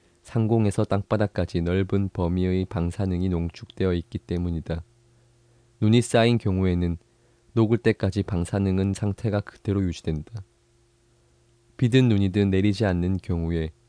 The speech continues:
비해 땅의 오염이 몇십 배나 심해진다고 생각해야 한다.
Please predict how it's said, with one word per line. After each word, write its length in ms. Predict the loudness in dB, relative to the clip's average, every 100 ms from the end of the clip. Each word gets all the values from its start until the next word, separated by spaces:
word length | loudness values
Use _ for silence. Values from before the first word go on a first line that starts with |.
| _
비해 380 | -2 2 2 0 -2
땅의 340 | 0 2 4 4
오염이 460 | 4 4 4 2
몇십 420 | 2 0 -2 -6
배나 220 | 0 2 0
심해진다고 680 | 0 -2 0 -2 -2 -2 -2
생각해야 500 | -2 -2 -4 -4 -2
한다. 400 | -2 -4 -8